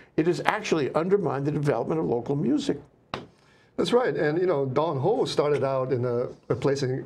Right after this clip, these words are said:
Speaker 2: Kailua <laughs> first, and then he came
Speaker 1: Yeah,
Speaker 2: to the
Speaker 1: yeah.
Speaker 2: bigger, uh, uh, destination or bigger, uh, uh, I guess, uh, venues in Waikiki. And, and, uh, there was the golden age of the seventies, eighties with Kimo McVeigh, the,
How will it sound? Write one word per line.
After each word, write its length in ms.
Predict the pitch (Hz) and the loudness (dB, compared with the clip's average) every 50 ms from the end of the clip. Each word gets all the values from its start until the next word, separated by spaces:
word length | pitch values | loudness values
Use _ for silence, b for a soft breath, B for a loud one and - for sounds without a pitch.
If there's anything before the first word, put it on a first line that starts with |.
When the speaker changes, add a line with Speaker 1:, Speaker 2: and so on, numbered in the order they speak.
| - | -8
Speaker 2:
Kailua 960 | - 120 - 147 151 156 - - 269 175 123 135 - 135 - 247 240 180 143 143 | -8 -4 0 0 2 2 2 2 2 0 0 0 2 6 8 8 8 6 4 2
<laughs> 20 | |
first, 300 | 135 131 135 139 139 - | 0 0 0 0 0 0
and 120 | 139 131 | 0 2
then 160 | 131 151 147 151 | 2 2 2 2
he 80 | 143 | 0
came 280 | 123 - - 147 139 135 | 0 2 2 2 2 2
Speaker 1:
Yeah, 160 | 90 90 87 | 0 -2 -4
Speaker 2:
to 120 | - 113 131 | -4 0 0
the 80 | 143 | 0
Speaker 1:
yeah. 80 | 135 110 | 2 4
Speaker 2:
bigger, 400 | 165 170 170 165 156 147 139 143 | 2 2 4 4 4 2 2 0
uh, 240 | 147 139 123 127 110 107 B B B B B B B - | -2 -2 -2 -2 -4 -8 B B B B B B B -4
uh, 60 | - | 0
destination 580 | 107 147 139 135 135 131 135 127 123 - 147 131 | 2 2 2 2 0 0 0 0 0 0 0 0
or 200 | 135 135 127 123 | 0 0 0 -2
bigger, 520 | 120 131 123 143 139 135 135 127 127 - | -4 -2 0 0 2 2 2 2 0 0
uh, 40 | - 117 117 117 113 117 123 - 123 117 123 - - - - - | 0 -2 -2 -2 -2 -4 -4 -2 -2 -2 -2 -4 -6 -6 -6 -6
uh, 40 | 156 | -4
I 60 | 139 | -2
guess, 280 | 123 127 123 120 - 139 | 0 0 -2 -2 -2 -4
uh, 100 | 131 117 | -4 -2
venues 500 | 110 123 156 175 175 139 131 120 113 120 | 0 0 0 0 0 -2 -2 -2 -2 -2
in 80 | 120 117 | -2 -2
Waikiki. 560 | 120 117 110 123 113 - 123 120 120 135 151 | -2 -2 -4 -4 -4 -2 -2 -2 -2 0 -2
And, 220 | 131 113 113 120 143 | -2 -2 -2 -2 -2
and, 240 | 131 117 117 117 113 B B B B B B B B | -2 -2 -4 -4 -6 B B B B B B B B
uh, 160 | - 123 120 | -4 -4 0
there 140 | 120 120 131 | 0 2 2
was 160 | 135 135 127 | 2 0 0
the 140 | 135 135 127 | 0 0 0
golden 360 | 117 131 143 143 143 135 131 | 0 0 0 2 2 0 0
age 300 | 135 135 135 135 131 131 | 0 0 0 0 0 0
of 140 | 131 123 117 | 0 0 2
the 340 | 127 123 123 120 - - 127 | 2 2 2 2 0 -2 0
seventies, 340 | - 143 131 131 131 123 127 | 0 0 0 0 0 0 0
eighties 280 | 127 127 123 120 117 120 | 0 0 0 0 -2 -2
with 160 | 120 123 120 | -2 -2 0
Kimo 240 | - 143 135 135 120 | 0 0 0 0 0
McVeigh, 380 | 127 120 113 113 127 127 127 | -2 0 0 0 0 2 2
the, 100 | 123 123 | 0 0